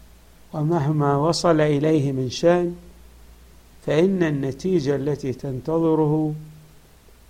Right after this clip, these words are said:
هي مغادرة هذه الحياة الدنيا والرجوع إلى الله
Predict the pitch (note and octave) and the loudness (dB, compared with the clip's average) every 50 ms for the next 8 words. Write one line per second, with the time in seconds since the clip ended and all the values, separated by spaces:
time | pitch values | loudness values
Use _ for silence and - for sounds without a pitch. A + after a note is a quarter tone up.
0 | - - - - - - F3 F3+ F3 F3 E3+ D#3 C#3+ C#3 C#3 D#3 F3 F#3+ G3 F3+ | -20 -20 -20 -20 -10 -4 0 0 2 2 2 0 0 0 0 0 2 2 2 2
1 | D3 D3 C#3 C3 C3 B2+ - - D#3 D#3 F3 F3+ E3+ F3 F3 F3 E3 D#3 - - | 2 2 2 2 0 -2 -4 -2 -2 0 0 2 4 4 6 4 4 2 0 -2
2 | F3 F3+ F#3 F#3 F3 F3+ F3 D#3 C#3+ C#3+ E3 E3+ E3 D#3+ D#3 D#3 D#3 D#3+ D#3+ - | 0 0 0 0 0 0 -2 -4 -2 0 2 2 4 2 2 0 -2 -4 -8 -12
3 | - - - - - - - - - - - - - - - - - - - - | -18 -20 -20 -20 -20 -20 -20 -20 -20 -20 -20 -20 -20 -20 -20 -20 -20 -20 -20 -20
4 | - - - D#3 D#3+ D#3+ D3+ C#3+ D3 C#3+ B2+ C3+ E3+ F#3 F3 C#3+ D3+ C#3+ C3 B2+ | -20 -10 -2 2 2 4 4 4 2 2 2 2 2 2 2 2 0 0 -2 -2
5 | A#2+ A#2 A#2+ A#2 | -4 -4 -6 -10